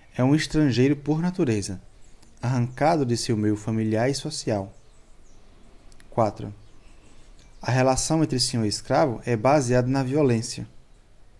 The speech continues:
Cinco, seu trabalho está sempre à disposição de seu dono. Seis, cabe também ao senhor o controle da procriação do cativo,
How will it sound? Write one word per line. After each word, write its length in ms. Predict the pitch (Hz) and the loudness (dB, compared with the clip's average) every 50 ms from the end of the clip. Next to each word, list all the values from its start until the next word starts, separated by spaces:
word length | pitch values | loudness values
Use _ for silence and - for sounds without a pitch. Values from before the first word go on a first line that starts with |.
| - - - - - - - - - - - - - - - - | -20 -20 -20 -20 -20 -20 -20 -20 -20 -20 -20 -20 -20 -20 -16 -14
Cinco, 440 | - - 127 123 104 - 120 110 - - - - - - - - - - - - - - | -10 -6 -4 -4 -4 -4 -8 -14 -14 -16 -20 -20 -20 -20 -20 -20 -20 -20 -20 -20 -20 -10
seu 260 | - - - - 151 147 | -8 -6 0 0 0 2
trabalho 580 | - 147 135 120 123 143 170 175 131 113 113 - - | 2 0 0 2 4 4 4 4 2 -2 -6 -8 -14
está 280 | - - - - 135 135 | -16 -6 -2 -2 0 2
sempre 300 | - - - 180 - 175 | 0 -2 -2 -2 -2 -4
à 20 | |
disposição 480 | 160 - - 165 156 156 - - 127 123 | -4 -2 -2 0 0 0 0 -2 -2 -2
de 60 | 123 | -2
seu 140 | - 147 143 | -2 -4 -4
dono. 320 | 117 107 98 92 92 95 104 - - - - - - - - _ - - - - - - - - - - - - | -2 -4 -6 -6 -8 -10 -14 -18 -20 -20 -20 -20 -20 -20 -20 _ -20 -20 -20 -20 -20 -20 -20 -20 -20 -20 -20 -18
Seis, 580 | - - - - 123 104 113 123 - - - - - - - - - - - - - - - - - | -10 -8 -4 -2 -2 -2 -4 -8 -12 -14 -16 -18 -20 -20 -20 -20 -20 -20 -20 -20 -20 -20 -20 -12 -2
cabe 280 | - 160 196 190 180 | 0 0 0 0 -2
também 320 | - 175 160 139 120 123 123 | 0 0 0 2 2 2 0
ao 160 | 120 117 110 | 0 -2 -2
senhor 560 | - - 107 104 107 127 156 170 165 - - - - - - - | -4 -6 -6 -2 0 2 2 0 0 -2 -10 -18 -20 -20 -12 -12
o 80 | 139 | -12
controle 480 | - - 156 156 147 - - 147 165 156 | -6 2 2 2 2 2 0 0 0 4
da 160 | 139 139 131 | 4 4 2
procriação 920 | 127 - 170 196 196 - 190 185 170 160 - - - - 139 143 156 190 - - - - - - - - - - | 4 2 0 -2 0 0 0 2 2 2 0 -2 -2 -2 -2 -2 -2 -4 -6 -10 -18 -20 -20 -20 -20 -20 -14 -10
do 220 | 120 123 147 214 | -4 0 0 0
cativo, 600 | - - 175 135 139 - - 113 120 123 202 240 | 2 2 0 0 0 0 0 0 0 0 -2 -6